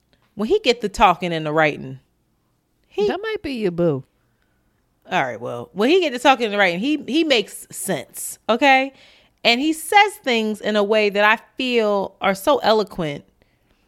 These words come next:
Speaker 1: that you can't, you can't do anything but stop and respect it. So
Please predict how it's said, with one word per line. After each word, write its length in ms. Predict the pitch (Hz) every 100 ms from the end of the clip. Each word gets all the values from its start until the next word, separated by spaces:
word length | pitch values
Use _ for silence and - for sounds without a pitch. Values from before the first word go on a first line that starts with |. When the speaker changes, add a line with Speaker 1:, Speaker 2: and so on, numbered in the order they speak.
| _ _ _ _ _ _
Speaker 1:
that 480 | 170 185 170 - 180
you 100 | 214
can't, 440 | - 277 254 214 _ _ _ _ _ _ _ _ _ _ -
you 80 | 214
can't 240 | 330 269
do 100 | 240
anything 300 | 220 214 180
but 120 | 156
stop 260 | - 170 156
and 100 | 143
respect 380 | 139 - 139 -
it. 140 | -
So 400 | - 196 175 170